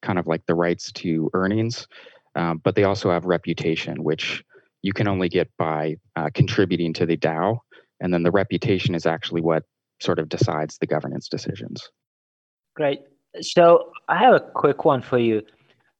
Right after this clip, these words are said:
Speaker 2: Do you think that as it relates to corporate governance, right, uh, the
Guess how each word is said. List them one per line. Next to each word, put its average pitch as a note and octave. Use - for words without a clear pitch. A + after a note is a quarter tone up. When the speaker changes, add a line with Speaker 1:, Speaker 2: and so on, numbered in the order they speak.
Speaker 2:
Do D#3+
you A3
think G3
that -
as E3
it F#3+
relates C3
to A2+
corporate C3+
governance, G2+
right, A#2+
uh, G#2+
the A#2